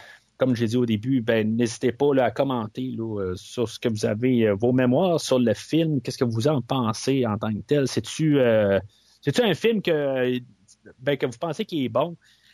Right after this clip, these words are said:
Parce que, ben, c'est ça, justement, qui est vu comme souvent, là, c'est, euh, dans tout le palmarès, ça gêne, euh, pas mal tout le monde, là, ça tombe être tout le temps en bas de la liste. Euh, y en a-tu des pires ou, euh,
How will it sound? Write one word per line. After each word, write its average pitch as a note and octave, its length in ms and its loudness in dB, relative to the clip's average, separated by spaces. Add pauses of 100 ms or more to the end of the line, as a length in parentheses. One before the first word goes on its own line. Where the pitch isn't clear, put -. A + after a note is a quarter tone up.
(160)
Parce C#3 160 -2
que, B2+ 260 2
ben, A#2 240 0
c'est A#2+ 160 -8
ça, C#3 160 -4
justement, A#2+ 480 -4
qui B2+ 160 0
est A#2 40 0
vu C#3 260 -4
comme B2+ 220 -2
souvent, E3+ 380 -4
là, D3 160 0
c'est, A2+ 320 -4
euh, A2 240 0
dans B2+ 240 0
tout - 180 -10
le B2+ 80 -2
palmarès, B2 480 -4
ça A2+ 140 -4
gêne, A2 340 -4 (160)
euh, A2+ 80 0
pas D3 120 -2
mal D3 180 -2
tout - 80 -2
le B2 80 0
monde, D3 280 -2
là, B2+ 40 -2
ça - 240 -6
tombe D3 240 0
être A#2 140 0
tout D3+ 80 0
le C3+ 60 -2
temps D3+ 200 -2
en B2+ 120 2
bas C3 140 -2
de B2 80 -6
la A#2+ 80 -4
liste. C3 400 -6 (680)
Euh, A#2 580 4
y A#2 80 0
en B2 80 2
a-tu C3+ 240 -2
des E3+ 160 0
pires G#3+ 480 0
ou, C3 280 -2
euh, A#2+ 320 0